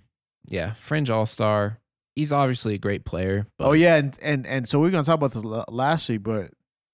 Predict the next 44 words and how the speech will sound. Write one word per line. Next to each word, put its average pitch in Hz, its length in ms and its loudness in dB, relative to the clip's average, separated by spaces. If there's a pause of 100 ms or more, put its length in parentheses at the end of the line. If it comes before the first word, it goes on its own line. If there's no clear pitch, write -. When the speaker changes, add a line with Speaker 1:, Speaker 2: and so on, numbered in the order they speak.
Speaker 2:
sorry 127 360 0
about 110 300 -4
your 104 100 -6
life, 113 300 -4
Chet - 280 -10 (160)
Holmgren. 101 420 -12 (1300)
Speaker 1:
Yeah. 107 280 -8 (320)
Speaker 2:
You're 123 220 -2
injured. 107 440 -6 (160)
Anyway, 104 420 -6
Speaker 1:
Yeah. 101 180 -4
Speaker 2:
go 113 60 2
ahead. 107 180 -2 (360)
Speaker 1:
Sorry. 113 400 -2 (340)
Speaker 2:
<laughs> - 320 -8
Sorry - 300 0
about 147 680 2
you. 120 120 -2
Speaker 1:
<laughs> - 360 -18
Uh, 156 420 6 (100)
Pascal. 143 880 2 (420)
Speaker 2:
Mm. 180 180 -6
Speaker 1:
I 139 120 0
talked 143 320 0
about 120 220 0
him 110 100 -2
last 107 320 -2
week. 101 280 -2
I 110 160 0
just 101 240 -4
don't 98 220 -2
think 95 200 -6
he's 101 200 -6
that - 240 -6
guy, 143 220 0
and 139 100 0
he's 107 140 -4
not 104 160 -10
gonna - 120 -12
be 98 120 -8
that 98 180 -6
guy 95 180 -6
going 98 220 -6
forward. 135 400 0